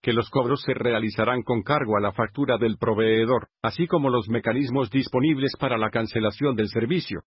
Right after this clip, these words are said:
Cincuenta y ocho. Que te cancelen los servicios adicionales dentro de los cinco,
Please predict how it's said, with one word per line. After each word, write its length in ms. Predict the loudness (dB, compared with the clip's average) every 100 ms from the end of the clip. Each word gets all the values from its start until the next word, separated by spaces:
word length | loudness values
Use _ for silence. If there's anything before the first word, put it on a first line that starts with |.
| _ _ _ _
Cincuenta 640 | -10 -4 -2 0 0 0 -2
y 80 | 0
ocho. 360 | -2 -4 -16 _ _ _ _
Que 120 | 0
te 140 | 0
cancelen 500 | 0 -2 -2 0 2
los 120 | 0
servicios 580 | -2 -4 -2 -4 -4 -2
adicionales 600 | 0 -2 0 0 2 0
dentro 360 | 0 -2 0 -2
de 80 | -2
los 160 | -4 -2
cinco, 460 | 0 0 -4 -12